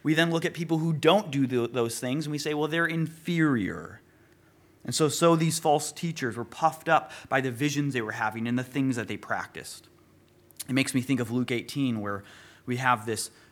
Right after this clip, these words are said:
religious man who says, "God, I thank you that I am not like other men, extortioners, unjust, adulterers, or even like this tax collector.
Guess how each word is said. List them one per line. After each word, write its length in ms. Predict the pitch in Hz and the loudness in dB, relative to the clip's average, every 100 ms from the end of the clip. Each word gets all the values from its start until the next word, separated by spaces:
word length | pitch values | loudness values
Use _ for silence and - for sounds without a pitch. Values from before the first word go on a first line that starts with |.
| _ | _
religious 500 | - 104 139 131 127 | -8 2 2 4 0
man 360 | 127 120 123 131 | 0 2 2 2
who 100 | 117 | -2
says, 300 | 101 117 110 | -4 -6 0
"God, 260 | 135 139 123 | 4 6 4
I 80 | |
thank 580 | 101 - - 190 202 196 | 0 -8 0 2 2 0
you 180 | 139 113 | -4 0
that 100 | 117 | 2
I 100 | 135 | 4
am 220 | 120 110 | 2 2
not 260 | 147 185 - | 4 4 4
like 240 | 151 151 | 0 2
other 260 | 143 143 131 | 2 2 0
men, 300 | 104 87 87 - _ _ _ _ _ _ _ _ _ - | -2 -6 -10 -20 _ _ _ _ _ _ _ _ _ -10
extortioners, 840 | 110 - 170 165 - 160 147 143 | -6 -2 2 2 0 0 0 2
unjust, 640 | 127 117 143 151 - - | 0 2 4 4 0 -8
adulterers, 680 | 113 127 147 147 151 143 135 | -2 4 4 2 -2 -2 -2
or 60 | 107 | -4
even 260 | 131 151 143 | -4 -2 0
like 200 | 143 143 | 0 -2
this 160 | 131 | -12
tax 360 | - 131 - - | -6 -6 -6 -10
collector. 500 | - - - 85 | -10 -10 -12 -14